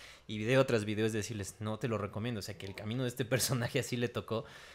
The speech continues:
y se tenía que poner una cosa tan fuerte como lo son estas sustancias para quitarse ese velo de, "Güey,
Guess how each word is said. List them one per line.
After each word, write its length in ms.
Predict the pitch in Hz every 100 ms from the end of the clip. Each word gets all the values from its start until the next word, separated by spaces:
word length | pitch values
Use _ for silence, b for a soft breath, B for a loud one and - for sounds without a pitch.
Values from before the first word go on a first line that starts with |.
| B
y 80 | 117
se 120 | 107
tenía 220 | 117 127 131
que 100 | 147
poner 260 | 135 131
una 240 | 139 131 -
cosa 320 | 117 135 120
tan 240 | 117 107
fuerte 440 | - 151 135 139 -
como 200 | 113 107
lo 100 | 110
son 140 | 120
estas 220 | 120 120
sustancias 440 | 113 - 107 127 117
para 280 | - 110 -
quitarse 380 | - 123 127
ese 160 | 139 131
velo 220 | 117 131
de, 120 | 117
"Güey, 180 | 104 127